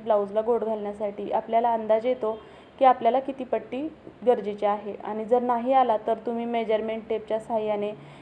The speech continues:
एकदा पूर्ण गळा किती आहे तो मोजून घ्या आणि त्यानुसार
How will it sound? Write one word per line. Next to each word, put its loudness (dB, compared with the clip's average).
एकदा 4
पूर्ण -4
गळा 6
किती -6
आहे 0
तो 0
मोजून -2
घ्या 0
आणि -4
त्यानुसार 0